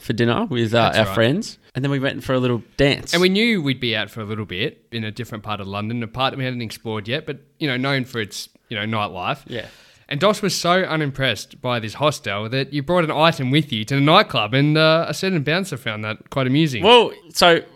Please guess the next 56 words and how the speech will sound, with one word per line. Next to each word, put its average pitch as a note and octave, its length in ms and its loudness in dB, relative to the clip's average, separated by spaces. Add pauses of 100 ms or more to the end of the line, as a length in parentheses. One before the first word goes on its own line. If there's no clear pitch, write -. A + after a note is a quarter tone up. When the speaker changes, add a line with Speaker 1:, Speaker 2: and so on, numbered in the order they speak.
(100)
Speaker 1:
I E3+ 120 6
actually D#3 180 0
brought C#3+ 140 4
a - 20 -16
couple. G#2 400 4
So B2+ 160 2
one D#3+ 220 8
that C#3 120 6
never B2+ 220 6
left A2 260 4
my G#2 360 0 (260)
zipped A2+ 400 0 (240)
inside A2 480 2 (200)
hidden A2 440 0
pocket - 480 -4
in A2 80 -4
my F#2 140 -4
jacket - 460 -2 (440)
was A2+ 100 0
always A2 220 6
the G#2+ 100 -2
passport. - 540 -4
Speaker 2:
Yep, G#2+ 80 -4
Speaker 1:
So A#2+ 60 -4
I - 60 -6
always D#3 180 6
Speaker 2:
same A2 60 -2
Speaker 1:
carry D3 160 8
Speaker 2:
with C3 60 4
Speaker 1:
that - 140 2
Speaker 2:
me. A2 60 -2
Speaker 1:
with A2 80 -4
me. C#3+ 140 -2 (440)
But C3+ 100 -8
this A3 220 4
night, C#3 320 4 (260)
I - 180 4
actually, C#3 460 0 (360)
all, A3+ 380 8
every A#3 260 4
single G#3+ 240 2
piece G3+ 240 2
of C#3 80 -2
content, D3+ 380 4
not E3+ 160 6
only D3+ 140 4
from C#3+ 120 0
the B2 60 2
podcast, B2 500 4
but A#2+ 80 -4
my B2 180 4
own A#2+ 100 2
personal A#2+ 680 4
Speaker 2:
Mm. G#2+ 320 -6
Speaker 1:
photos, A2 440 4
videos. G#2+ 520 0